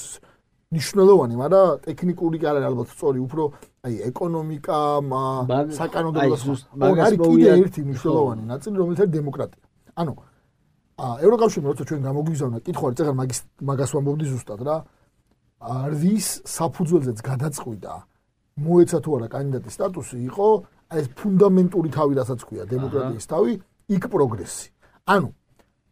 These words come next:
Speaker 1: ტექნიკურ საკითხებში თუ გაქვს ჩამორჩენა, აი, მართლა ტექნიკური, რასაც ქვია,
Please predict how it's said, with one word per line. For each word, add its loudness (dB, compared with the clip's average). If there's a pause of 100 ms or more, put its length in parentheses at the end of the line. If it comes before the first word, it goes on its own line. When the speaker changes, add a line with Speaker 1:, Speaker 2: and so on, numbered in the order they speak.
(140)
Speaker 1:
ტექნიკურ 2
საკითხებში -2
თუ -6
გაქვს -4
ჩამორჩენა, -4
აი, -6
მართლა -4
ტექნიკური, -6
რასაც -8
ქვია, -20